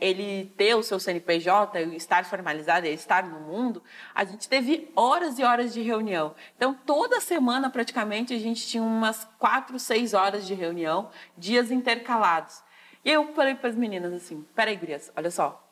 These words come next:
a gente precisa quantificar quantas horas a gente tá se dedicando pra saber lá na frente quanto que o Instituto tá valendo também." Porque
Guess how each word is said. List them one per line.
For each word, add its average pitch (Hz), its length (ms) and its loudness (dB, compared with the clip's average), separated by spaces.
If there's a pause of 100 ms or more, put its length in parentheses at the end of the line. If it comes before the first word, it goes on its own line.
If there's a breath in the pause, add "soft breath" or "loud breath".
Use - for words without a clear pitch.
(160)
a - 80 -4
gente 185 220 -8
precisa 247 400 0
quantificar 254 580 -2
quantas 254 380 -4
horas 185 400 2
a 196 60 -4
gente 185 200 -8
tá 180 120 0
se - 120 -12
dedicando 170 760 -6 (260 loud breath)
pra 254 160 2
saber 269 400 2
lá 233 220 4
na 466 160 -8
frente 277 420 -4
quanto - 240 -2
que - 60 -16
o - 20 -14
Instituto - 400 -6
tá 508 160 2 (100)
valendo 466 300 0
também." - 420 -2 (340 soft breath)
Porque 254 600 2